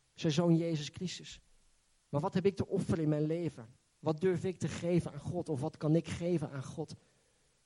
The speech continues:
Zodat ik dichter naar hem kan naderen. Waarom heb ik op dat ene moment heb ik wel gewoon de kracht en de power om te zeggen, "Ik loop gewoon door in het gemeentehuis, hier kom ik." Maar wanneer ik God wil naderen, ik zo terughoudend ben.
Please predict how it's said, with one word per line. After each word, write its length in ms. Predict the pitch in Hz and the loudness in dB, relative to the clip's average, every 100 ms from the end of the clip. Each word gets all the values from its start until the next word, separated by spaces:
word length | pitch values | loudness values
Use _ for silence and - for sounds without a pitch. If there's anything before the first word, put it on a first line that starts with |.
| _ _ _ _ _ _ - | _ _ _ _ _ _ -8
Zodat 320 | - 147 147 | -4 -2 -4
ik 120 | 143 | -4
dichter 260 | 160 - 143 | -6 -4 -2
naar 100 | 127 | 0
hem 160 | 160 | -2
kan 180 | - 143 | -6 -8
naderen. 380 | 139 127 _ _ _ _ _ _ | -8 -14 _ _ _ _ _ _
Waarom 220 | 185 226 | 4 4
heb 100 | 233 | 4
ik 60 | 226 | 0
op 60 | 226 | -2
dat 140 | 214 | -2
ene 220 | 233 277 | 2 6
moment 280 | 262 233 214 | 8 10 10
heb 120 | 196 | 8
ik 100 | 180 | 6
wel 360 | 165 233 277 254 _ _ _ | 4 2 0 -2 _ _ _
gewoon 300 | - 233 226 | 4 6 6
de 80 | 196 | 4
kracht 340 | - 226 - | 0 -6 -4
en 60 | 208 | -2
de 80 | |
power 220 | 170 196 202 | 0 4 4
om 100 | 190 | 6
te 60 | |
zeggen, 180 | 156 143 | 4 0
"Ik 100 | 135 | 2
loop 180 | 143 - | 2 2
gewoon 140 | 127 | 0
door 140 | 131 160 | 0 -2
in 60 | |
het 100 | 147 | -2
gemeentehuis, 420 | 139 143 139 135 | 0 0 0 -8
hier 100 | 127 | -12
kom 180 | 117 131 | -8 -6
ik." 180 | 170 - _ _ _ _ _ _ _ _ _ _ _ _ _ _ _ | -6 -10 _ _ _ _ _ _ _ _ _ _ _ _ _ _ _
Maar 160 | 160 | -2
wanneer 200 | 180 170 | 2 2
ik 120 | 165 - | 2 0
God 220 | 208 190 | -2 -4
wil 140 | 170 | -2
naderen, 300 | 170 165 156 | -2 -4 -6
ik 100 | 156 | -6
zo 160 | - 170 | -4 -2
terughoudend 600 | 151 147 - 156 143 120 | -2 -2 -4 -10 -10 -10
ben. 200 | - | -14